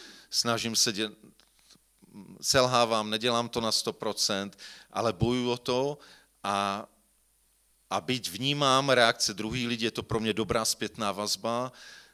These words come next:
tak moje služba nevisí na tom, jestli ji někdo chválí nebo nechválí. Eh, a kazatele, zvlášť i v Těšíně jsem to prožil,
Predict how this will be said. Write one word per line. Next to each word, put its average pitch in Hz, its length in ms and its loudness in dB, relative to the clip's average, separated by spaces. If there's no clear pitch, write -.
tak 101 160 -2
moje 110 200 -2
služba 107 580 -2
nevisí 101 500 0
na 85 160 -8
tom, 85 260 -8
jestli 87 320 -2
ji 92 300 -6
někdo 90 280 -8
chválí 92 460 -2
nebo 85 240 -6
nechválí. 98 720 -4
Eh, 92 640 -4
a 98 400 -2
kazatele, 120 840 0
zvlášť 117 440 4
i 123 120 -4
v - 60 -4
Těšíně 127 600 2
jsem 117 280 2
to 123 120 -4
prožil, 123 760 0